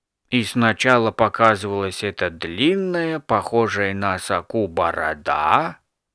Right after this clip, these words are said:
а затем сморщенный замусоленный рукав. И дед подкладывал под дверь чурбак,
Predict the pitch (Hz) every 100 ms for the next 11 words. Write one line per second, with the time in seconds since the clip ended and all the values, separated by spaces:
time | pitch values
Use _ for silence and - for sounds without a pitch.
0 | _ _ _ _ - - - - - 247
1 | 226 202 - 247 240 139 160 214 - 202
2 | 190 180 143 147 113 - 107 127 127 120
3 | 110 - 80 82 - _ _ _ _ _
4 | _ _ _ _ _ _ _ _ - 143
5 | 127 107 131 - 123 - - 113 101 101
6 | 98 - 101 92 101 92 - - 104 82
7 | 82 82 95 - -